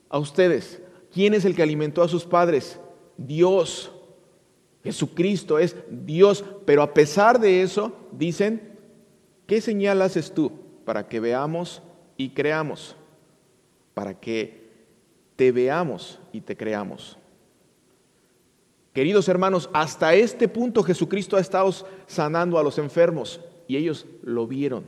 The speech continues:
curando a los cojos, haciendo que los sordos oigan y que los ciegos vean.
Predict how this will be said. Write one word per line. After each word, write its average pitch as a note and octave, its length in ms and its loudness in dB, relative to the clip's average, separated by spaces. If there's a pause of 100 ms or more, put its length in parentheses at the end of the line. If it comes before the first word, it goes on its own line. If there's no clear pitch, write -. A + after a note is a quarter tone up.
(800)
curando E3+ 420 0
a D#3 40 4
los C3+ 180 -2
cojos, G3+ 500 0
haciendo F#3 480 -2
que D3 120 -2
los C3+ 140 -4
sordos F3 500 2
oigan F#3+ 600 4 (240)
y A#2+ 100 -8
que D3 100 2
los C#3+ 260 0 (160)
ciegos E3+ 540 2
vean. F3+ 360 0